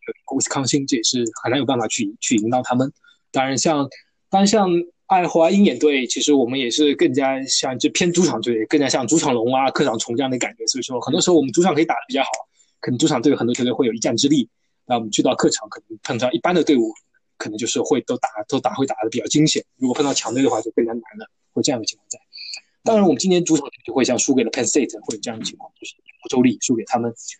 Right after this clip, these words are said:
当然，我们客场遇到了密歇根，也没有办法去获胜，这可能是一点点的遗憾吧。但是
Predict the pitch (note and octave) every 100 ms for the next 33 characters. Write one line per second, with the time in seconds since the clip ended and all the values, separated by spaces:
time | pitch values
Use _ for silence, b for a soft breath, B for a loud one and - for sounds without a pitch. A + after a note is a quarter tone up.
0 | _ - B2+ B2 A#2 D3+ A#2+ B2+ D#3 B2+
1 | A#2+ C3 D3 D3 C3+ A2+ A#2+ A#2 G#2+ -
2 | - - - - - - A#2 A2+ - D3+
3 | C3+ A#2+ B2 A2+ A#2+ G#3+ - - B B
4 | _ E3+ D#3+ F3+ E3+